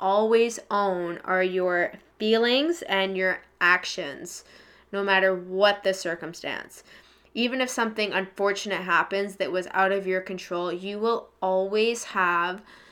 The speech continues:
the choice of how you respond. No one can ever take that away from you. And so when you consider the situation that you're dealing with, how are you showing up? How are you being? What have you said?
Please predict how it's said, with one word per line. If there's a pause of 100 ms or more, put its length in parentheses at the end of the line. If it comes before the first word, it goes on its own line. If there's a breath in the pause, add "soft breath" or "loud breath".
(260 loud breath)
the
choice
of
how
you
respond.
No
one
can (100)
ever
take
that
away
from
you. (640 loud breath)
And (220)
so
when
you
consider
the
situation
that
you're
dealing
with, (260 soft breath)
how
are
you
showing
up? (840 loud breath)
How
are
you (120)
being? (420 loud breath)
What
have
you
said?